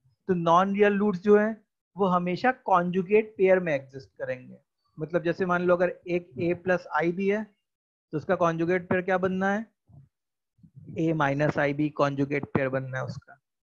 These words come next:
तो अब जैसे से यहाँ पे दो नॉन रियल है, तो दो नॉन रियल कैसे हो सकते हैं?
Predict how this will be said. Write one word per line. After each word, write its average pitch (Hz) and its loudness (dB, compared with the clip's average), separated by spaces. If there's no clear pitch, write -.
तो 175 4
अब 175 0
जैसे 196 4
से 196 -2
यहाँ 170 0
पे 220 0
दो 190 4
नॉन 185 0
रियल 185 0
है, 185 -6
तो 175 0
दो 180 4
नॉन 196 0
रियल 208 0
कैसे 185 -4
हो 151 0
सकते - -10
हैं? 131 -16